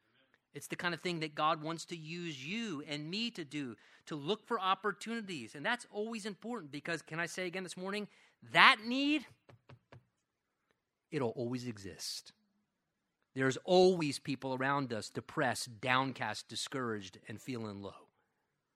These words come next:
I'll tell you this, at holiday time, it's cranked up a little bit more. There's even more people who are downcast and struggling and, and low and dealing with things, and it's a very hard time for them.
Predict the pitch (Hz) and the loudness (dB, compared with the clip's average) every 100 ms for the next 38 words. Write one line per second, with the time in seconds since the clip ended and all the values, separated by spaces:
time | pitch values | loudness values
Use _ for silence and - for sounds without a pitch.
0 | _ _ _ _ _ 110 - 131 120 175 | _ _ _ _ _ -10 -4 -4 0 -2
1 | 104 - - - _ _ _ _ - - | -2 -6 -10 -16 _ _ _ _ -14 -6
2 | 104 143 175 196 196 220 240 - _ _ | 0 2 0 0 0 0 0 -4 _ _
3 | _ _ _ _ _ _ _ _ _ _ | _ _ _ _ _ _ _ _ _ _
4 | _ _ _ _ _ _ _ - - - | _ _ _ _ _ _ _ -16 -10 -6
5 | 113 107 104 101 107 110 123 101 - - | -6 -6 -8 -6 -6 -6 -10 -14 -16 -20
6 | _ _ _ _ _ _ _ _ 131 139 | _ _ _ _ _ _ _ _ 0 4
7 | 160 165 175 180 208 202 135 - 98 - | 6 6 4 4 2 2 -6 -10 -16 -20
8 | _ _ _ _ 147 131 113 131 139 147 | _ _ _ _ -6 -6 0 4 4 2
9 | 139 113 104 - 180 - 226 247 254 185 | -4 -6 -8 -10 -10 -8 -6 -8 -8 -12
10 | 107 104 104 - - 170 175 185 240 269 | -12 -12 -14 -18 -8 -4 0 4 4 4
11 | 151 131 123 151 254 269 233 180 175 147 | 0 -2 -4 0 0 2 0 -2 -4 -4
12 | 151 190 202 185 220 226 - 220 220 - | -4 -4 -4 0 0 0 -4 -2 -2 -4
13 | 220 233 247 - 202 180 117 | -10 -8 -8 -10 -6 -4 -4